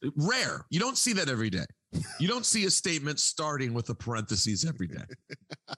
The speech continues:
But this is Flex. He does what he's gonna do, okay? It says, parentheses, "Radio laundry." <laughs> R I P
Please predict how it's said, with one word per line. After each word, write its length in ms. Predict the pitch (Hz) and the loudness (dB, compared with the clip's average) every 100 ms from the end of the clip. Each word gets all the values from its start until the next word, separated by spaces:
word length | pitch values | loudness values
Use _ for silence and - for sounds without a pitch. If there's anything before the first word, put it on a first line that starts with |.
| - - - - - | -14 -20 -18 -18 -8
But 80 | 131 | -4
this 180 | 156 156 | 0 2
is 140 | 170 | 2
Flex. 320 | - 98 76 120 | 0 -2 -2 -2
He 80 | |
does 200 | 120 127 | 0 0
what 100 | 113 | 2
he's 120 | 117 104 | 2 2
gonna 180 | 104 | 0
do, 180 | 104 98 - _ 90 | 0 -4 -6 _ -6
okay? 260 | 92 110 - | -2 -2 -2
It 120 | 110 | -2
says, 320 | 123 127 110 107 | 0 0 0 -2
parentheses, 640 | 175 214 196 160 80 - _ _ - | -2 -2 0 -2 -4 -6 _ _ -4
"Radio 520 | 104 147 160 151 131 | 0 2 2 2 2
laundry." 760 | 120 107 104 110 98 82 - - _ _ _ _ _ _ 110 - | 2 2 2 0 0 -2 -6 -10 _ _ _ _ _ _ -20 -10
<laughs> 80 | 175 - - - 156 - - 156 139 160 170 _ 143 - _ - - _ - - 131 | -8 -8 -12 -12 -10 -8 -8 -10 -8 -6 -6 _ -8 -8 _ -10 -10 _ -16 -10 -4
R 220 | 156 190 | 0 0
I 180 | 196 185 | 0 0
P 500 | - 175 156 131 127 | 0 2 4 4 2